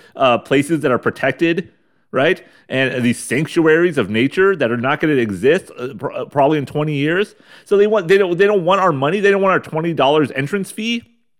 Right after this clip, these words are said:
or our camping, uh, uh, overnight fees if we choose to camp in these beautiful spots like Yosemite, Yellowstone, <coughs> uh, Arches National Park, whatever it might be. But,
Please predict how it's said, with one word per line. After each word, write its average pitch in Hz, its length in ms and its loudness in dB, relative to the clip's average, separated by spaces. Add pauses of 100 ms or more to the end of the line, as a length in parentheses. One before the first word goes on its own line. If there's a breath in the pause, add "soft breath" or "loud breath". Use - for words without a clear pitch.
(500)
or 151 140 2
our 127 120 4
camping, 170 560 -4
uh, - 40 -6
uh, 143 560 0
overnight 156 480 0
fees 214 320 -4
if 151 60 -2
we 139 120 0
choose 170 260 -4
to 131 80 -2
camp 151 340 -6
in 190 60 -6
these 190 140 -4
beautiful 190 420 0
spots 190 420 -2
like 113 120 -6
Yosemite, 156 520 -2
Yellowstone, 170 800 0 (160 soft breath)
<coughs> - 140 -20
uh, - 680 -4 (300 loud breath)
Arches 147 720 2
National 165 400 -2
Park, 160 320 0
whatever 156 240 2
it 143 60 0
might 143 200 0
be. 170 300 2 (640)
But, 147 300 -2